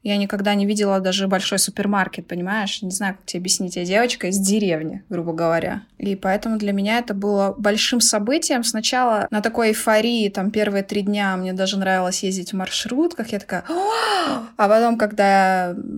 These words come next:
как бы, дело дошло до работы, э, с реальностью, когда я столкнулась, <laughs> да, когда пятнадцать тысяч рублей закончились, грубо говоря,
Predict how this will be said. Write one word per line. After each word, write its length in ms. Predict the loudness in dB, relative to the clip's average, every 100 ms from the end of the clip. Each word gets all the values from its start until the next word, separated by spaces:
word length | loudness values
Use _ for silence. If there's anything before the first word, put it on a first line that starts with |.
| -10
как 160 | -8 -6
бы, 80 |
дело 280 | 0 2 4
дошло 380 | 2 -2 0 0
до 100 | 0
работы, 840 | 0 0 0 -2 -2 -4 -2 -4 -4
э, 500 | -6 -8 -8 -10 -10 -10 -10 -2
с 160 | 0
реальностью, 540 | 4 6 6 4 0 -2
когда 240 | -4 -2
я 60 | -2
столкнулась, 680 | -4 -6 -4 -2 -2 -2
<laughs> 80 | -2
да, 160 | 2 2 2 -4 -10
когда 260 | -4 0 0
пятнадцать 420 | 0 0 2 0
тысяч 160 | 0 -2
рублей 260 | -2 0
закончились, 680 | 0 -2 0 0 0 -4 -6
грубо 220 | -6 -8
говоря, 440 | -6 -4 -4 -4